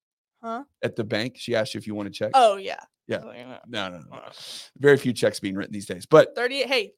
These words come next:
Speaker 1: thirty-eight dollar fee.
Speaker 2: thirty-eight dollar fee. That's the overdraft charge. So the checks we used to write, we could float our accounts.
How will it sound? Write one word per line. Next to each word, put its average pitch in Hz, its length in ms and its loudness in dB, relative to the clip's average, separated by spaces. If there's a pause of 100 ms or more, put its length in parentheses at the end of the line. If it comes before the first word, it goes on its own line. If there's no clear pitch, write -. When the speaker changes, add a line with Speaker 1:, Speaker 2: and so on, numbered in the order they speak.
Speaker 1:
thirty-eight 185 320 -12
dollar 170 280 -10
fee. - 160 -20
Speaker 2:
thirty-eight 127 360 4
dollar 123 180 8
fee. 98 280 -6
That's 107 260 -2
the 113 140 -2
overdraft 104 420 -4
charge. - 340 -8 (440)
So 143 500 8 (120)
the 123 140 2
checks 165 580 6
we 131 120 -2
used 160 240 -2
to 127 80 -2
write, 120 200 4
we 139 100 0
could 139 160 -8
float 143 380 2
our 113 140 4
accounts. - 540 -8